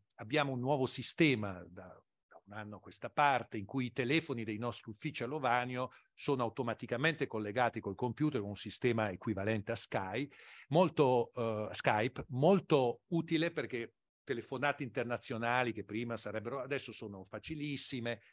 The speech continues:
eccetera. Unica condizione, il telefono non funziona se il computer non è acceso.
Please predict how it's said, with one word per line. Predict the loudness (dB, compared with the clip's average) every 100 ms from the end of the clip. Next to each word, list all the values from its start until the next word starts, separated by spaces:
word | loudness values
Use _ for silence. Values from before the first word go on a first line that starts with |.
| _ _
eccetera. | -10 -8 -8 -8 -4
Unica | 0 2 2
condizione, | 0 0 -2 0 0 0
il | -4
telefono | -2 -2 -2 -4 -6
non | -6 -6
funziona | -6 -8 -4 -4 -2 -4 -6 _
se | -4 -4
il | -2
computer | -2 -2 -2 -2
non | -2 -2
è | -4 -6 -10
acceso. | -10 -6 -6 -8 -14 -14